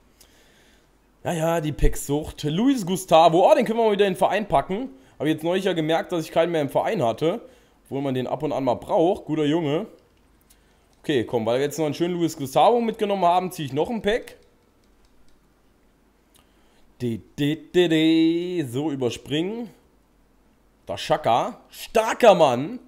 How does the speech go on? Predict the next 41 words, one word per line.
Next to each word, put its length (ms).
Haben 160
wir 60
auch 160
erst 260
in 60
der 120
Clubtour 440
kennengelernt, 640
den 100
Herrn. 400
Hat 240
sehr, 240
sehr 280
solide 360
gespielt, 360
obwohl 260
er 60
eigentlich 180
total 440
beschissene 440
Stats 380
hat, 200
wenn 100
man 120
ehrlich 300
ist. 320
Di, 180
di, 100
di. 400
Antonio 500
Valencia, 520
Junge. 380
Heftiger 380
Kerl. 460
So, 320
den 200
siehst 200
du 40
auch 80
überhaupt 420
nicht. 300